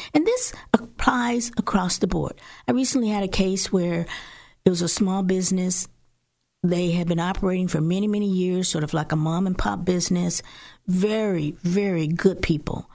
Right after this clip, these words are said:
But got that one employee who decided that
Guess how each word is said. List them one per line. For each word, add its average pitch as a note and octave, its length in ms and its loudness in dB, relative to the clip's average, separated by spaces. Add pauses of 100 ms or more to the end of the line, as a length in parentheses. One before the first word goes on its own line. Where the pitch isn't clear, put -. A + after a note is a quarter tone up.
(400)
But F3 460 0
got D#3 240 -2
that - 260 -2
one G3 180 2
employee G#3+ 720 0
who F3 500 2 (320)
decided E3+ 640 0
that D#3 420 0